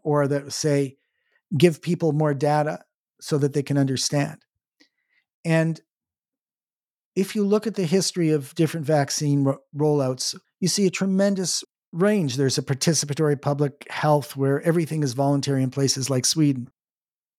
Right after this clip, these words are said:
The eradication of, of smallpox is a great example, because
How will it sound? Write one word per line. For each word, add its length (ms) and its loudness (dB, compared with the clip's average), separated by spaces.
The 260 2
eradication 920 0
of, 180 -2
of 120 -6
smallpox 800 0
is 100 -8
a 40 -6
great 280 0
example, 560 -6
because 560 0